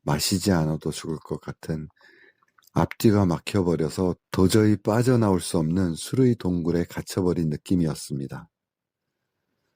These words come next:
술에 취해 잠이 들 때마다 희미한 정신으로 생각했습니다. 이대로 영원히 잠들어 버렸으면.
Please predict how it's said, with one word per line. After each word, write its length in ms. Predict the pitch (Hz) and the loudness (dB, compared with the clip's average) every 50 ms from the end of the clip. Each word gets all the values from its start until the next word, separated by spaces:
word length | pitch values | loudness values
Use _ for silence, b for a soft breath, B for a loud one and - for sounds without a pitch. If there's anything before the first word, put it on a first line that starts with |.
| _ _ _ _ _ _ _ _ - | _ _ _ _ _ _ _ _ -6
술에 300 | - - 131 127 127 120 | 0 4 6 6 6 4
취해 280 | - - 131 123 117 | 4 2 2 4 4
잠이 300 | 110 - - 98 104 107 | 4 2 2 2 2 4
들 160 | 98 95 95 87 | 4 2 2 2
때마다 440 | - 101 92 92 87 80 90 87 | 2 2 2 4 4 2 2 0
희미한 520 | 87 - - - - 123 120 117 113 107 95 | 0 -2 -4 -4 0 2 2 2 2 2 0
정신으로 580 | 95 85 85 82 - - 87 82 80 80 85 | -2 -2 -2 -4 -4 -6 -4 -4 -4 -4 -4
생각했습니다. 1040 | 80 - - 101 101 101 95 - 87 85 - - - 71 71 69 - 135 87 85 - _ _ _ _ _ _ _ _ _ _ _ _ _ _ _ _ _ _ _ _ _ _ _ _ _ _ _ _ _ _ _ _ - | -6 -6 -6 -6 -4 -4 -6 -6 -8 -10 -8 -8 -8 -8 -8 -8 -8 -12 -14 -16 -20 _ _ _ _ _ _ _ _ _ _ _ _ _ _ _ _ _ _ _ _ _ _ _ _ _ _ _ _ _ _ _ _ 2
이대로 520 | 95 92 80 95 92 90 92 92 90 87 | 2 2 4 4 2 2 2 2 2 2
영원히 640 | 80 78 80 80 80 85 87 80 78 78 80 78 71 | 2 0 0 -2 -2 -2 -2 -2 -2 -4 -4 -6 -8
잠들어 640 | - - - - - 78 82 - - - 80 80 - | -8 -12 -12 -12 -12 -12 -10 -10 -8 -8 -8 -8 -8
버렸으면. 760 | - 76 71 73 76 - - - - 76 76 - 87 85 | -8 -10 -10 -10 -10 -10 -10 -10 -8 -6 -6 -6 -8 -10